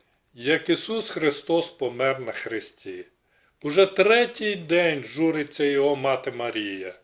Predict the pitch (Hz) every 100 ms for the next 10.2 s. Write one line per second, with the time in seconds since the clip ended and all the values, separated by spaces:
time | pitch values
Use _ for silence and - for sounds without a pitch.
0 | _ _ _ _ _ 156 196 220 220 254
1 | 240 - - _ - 196 196 190 190 170
2 | 185 147 107 - 104 98 92 92 _ _
3 | _ _ _ _ _ 135 147 226 226 247
4 | 240 247 220 - 214 220 202 190 180 165
5 | 160 151 139 139 165 165 185 214 196 185
6 | 190 190 175 131 151 147 147 139 139 127
7 | 123 117 110 101 _ - - - 190 220
8 | 220 - 240 220 208 208 208 180 202 202
9 | 196 160 175 202 202 151 120 - 110 92
10 | - -